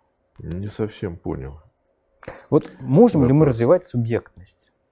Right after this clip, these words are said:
Speaker 2: целенаправленно? Если, опять-таки, мы не видим прямой, очевидного механизма связки конкретного выбора и результата, или нет? Или все-таки эта история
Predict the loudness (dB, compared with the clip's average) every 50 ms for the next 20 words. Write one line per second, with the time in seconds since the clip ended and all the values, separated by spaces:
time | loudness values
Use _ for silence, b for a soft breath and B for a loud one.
0 | _ _ -6 -2 -2 0 0 0 0 2 2 2 2 0 -8 -14 -20 _ _ _
1 | _ -12 -4 0 0 2 2 2 2 2 2 0 0 -2 0 0 2 2 2 2
2 | 2 0 0 0 0 -2 -2 -4 -10 -10 -4 -2 0 0 2 2 2 2 0 -2
3 | -4 -4 -2 -2 0 0 0 0 -2 -2 -2 -2 -2 0 -2 -4 -4 -2 -2 -2
4 | -2 -2 -6 -4 -2 -2 0 -2 -2 -2 -2 -2 0 0 -2 0 -2 -4 -4 -4
5 | -6 -6 -10 -20 _ _ _ _ _ _ -6 -4 -2 -2 -2 -2 -2 -4 -4 -4
6 | -4 -2 0 2 2 4 4 4 4 2 2 0 0 0 0 -2 -2 -6 -4 -2
7 | -2 -2 0 0 0 2 2 0 -2